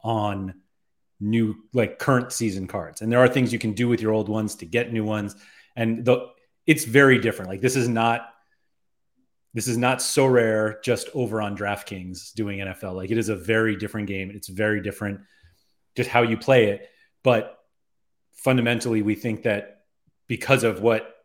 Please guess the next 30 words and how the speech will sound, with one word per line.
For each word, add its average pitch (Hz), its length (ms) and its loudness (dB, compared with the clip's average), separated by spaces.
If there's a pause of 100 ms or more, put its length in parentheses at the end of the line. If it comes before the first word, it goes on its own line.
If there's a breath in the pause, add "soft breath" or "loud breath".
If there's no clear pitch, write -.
was 110 200 -4
built 110 360 -2 (120)
at 110 120 -8
Sorare 101 360 -6
Data, 95 400 -8 (680)
we 110 80 2
have 110 80 0
an 107 80 -2
idea 101 340 0
of 95 160 -8
how 113 240 -6
to 101 120 -2
make 101 420 -8 (380)
Rainmakers 104 600 -4
a 98 60 -8
little 101 200 -6
easier 123 400 -2
to 120 60 -4
play. 117 480 0 (320 loud breath)
And 95 600 -6 (340)
that's 110 200 0
what 107 80 0
our 101 100 2
tools 101 340 -6
are 95 80 -8
gonna 92 180 -10
be 90 320 -10 (120)
based 104 260 -2
on, 82 180 -12
of, 82 120 -18